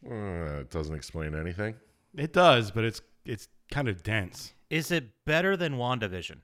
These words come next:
Speaker 2: Yes.
Speaker 1: Oh,
Speaker 3: Okay.
Speaker 1: bold
Speaker 3: Okay.
Speaker 1: statement.
Speaker 2: And WandaVision was awesome.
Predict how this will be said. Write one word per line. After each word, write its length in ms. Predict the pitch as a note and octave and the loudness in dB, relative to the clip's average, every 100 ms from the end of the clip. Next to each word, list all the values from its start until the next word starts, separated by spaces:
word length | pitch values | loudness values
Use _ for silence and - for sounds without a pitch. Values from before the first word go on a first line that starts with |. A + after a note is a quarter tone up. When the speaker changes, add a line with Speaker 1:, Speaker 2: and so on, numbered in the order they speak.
| G2 | -2
Speaker 2:
Yes. 460 | G2+ F2 - - _ _ _ _ _ - | -2 -2 -6 -14 _ _ _ _ _ -14
Speaker 1:
Oh, 320 | - E2 E2+ A#2+ | -8 -6 -6 -8
Speaker 3:
Okay. 240 | C#3+ A3 - _ | -10 -12 -12 _
Speaker 1:
bold 180 | - E2+ | -8 -6
Speaker 3:
Okay. 80 | B2 | -4
Speaker 1:
statement. 420 | D#4+ C4 - A#2 | -4 -4 -4 -6
Speaker 2:
And 80 | G2 | -2
WandaVision 480 | G#2 A#2 G#2 G2 F2+ | 0 2 2 -2 -2
was 120 | F2 | -4
awesome. 420 | F#2+ F#2+ - E2+ | -2 -2 -4 -12